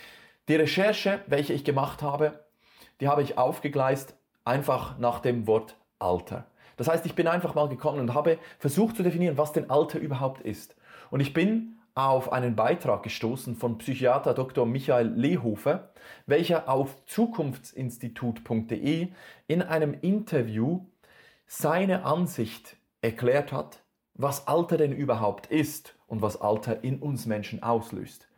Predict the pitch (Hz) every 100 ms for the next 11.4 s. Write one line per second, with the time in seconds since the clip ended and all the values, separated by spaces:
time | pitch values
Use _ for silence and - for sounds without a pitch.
0 | - - 139 165 170 175 - 160 151 113
1 | 160 202 - 160 - 110 104 - - 107
2 | 117 123 143 135 131 175 190 - - -
3 | - 175 175 151 139 139 120 - 117 -
4 | 110 131 156 151 123 135 135 - 139 151
5 | 151 - - - 156 185 180 139 - 185
6 | 190 - 127 - - - 135 151 160 131
7 | 135 147 135 127 127 113 - 113 117 156
8 | 180 147 110 113 143 214 - - - -
9 | 120 113 131 139 120 135 120 - 117 117
10 | 113 - 117 113 123 123 123 107 101 113
11 | 143 147 139 147